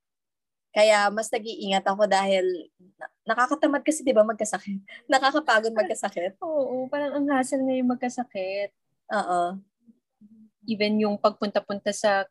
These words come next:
Speaker 2: clinic for a check-up, di ba?
Speaker 1: Mm-mm.
Speaker 2: Well,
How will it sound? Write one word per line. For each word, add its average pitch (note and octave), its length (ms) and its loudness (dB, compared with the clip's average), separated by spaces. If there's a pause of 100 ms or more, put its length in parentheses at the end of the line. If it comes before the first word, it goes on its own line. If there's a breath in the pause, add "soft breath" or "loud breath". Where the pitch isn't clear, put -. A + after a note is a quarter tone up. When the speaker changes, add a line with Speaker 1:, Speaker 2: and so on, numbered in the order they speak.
Speaker 2:
clinic A3 400 0 (720)
for G#3 120 2
a G3 140 4
check-up, G3 580 0
di F#3+ 140 2
ba? E3+ 380 -4 (200)
Speaker 1:
Mm-mm. F#3+ 520 -4
Speaker 2:
Well, A#3+ 320 6